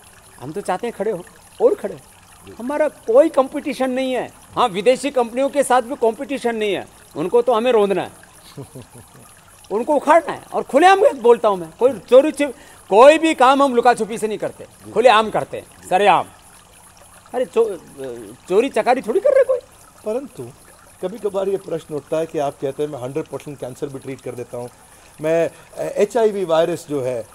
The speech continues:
Speaker 2: एचआईवी जिसकी बीमारी का कोई इलाज नहीं बताता है, आपने कहा कि हमारी दवाइयों से ठीक होता है, homosexuality, infertility, ये सारी बीमारियाँ भी आप कहते हैं कि आपकी दवाइयों से ठीक होता है।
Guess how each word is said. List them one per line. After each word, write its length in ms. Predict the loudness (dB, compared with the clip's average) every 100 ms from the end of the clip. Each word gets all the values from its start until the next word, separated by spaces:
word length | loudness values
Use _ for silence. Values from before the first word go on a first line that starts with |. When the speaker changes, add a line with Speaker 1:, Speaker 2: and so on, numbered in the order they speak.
| -10 -8
Speaker 2:
एचआईवी 520 | 0 0 0 -4 -8
जिसकी 280 | -12 -10 -10
बीमारी 340 | -6 -4 -4
का 80 | -6
कोई 200 | -6 -4
इलाज 280 | -4 -4 -6
नहीं 120 | -8
बताता 340 | -6 -6 -6
है, 100 | -6
आपने 240 | -6 -10 -8
कहा 160 | -8
कि 100 | -6
हमारी 220 | -6 -6
दवाइयों 300 | -6 -6 -8
से 100 | -10
ठीक 160 | -12 -12
होता 180 | -8 -8
है, 60 |
homosexuality, 920 | -4 -4 -4 -6 -8 -8 -8 -8 -12 -12 -20 -20 -12
infertility, 920 | -10 -10 -6 -4 -4 -6 -12 -16 -18 -20 _ _ -8
ये 100 | -6
सारी 280 | -2 -2 -4
बीमारियाँ 400 | -4 -4 -4 -4
भी 120 | -4
आप 140 | -6 -8 -14 -12
कहते 220 | -8 -8
हैं 80 | -8
कि 80 |
आपकी 220 | -10 -8 -10
दवाइयों 300 | -8 -10 -12
से 200 | -14 -14
ठीक 160 | -14
होता 300 | -14 -16 -12
है। 160 | -12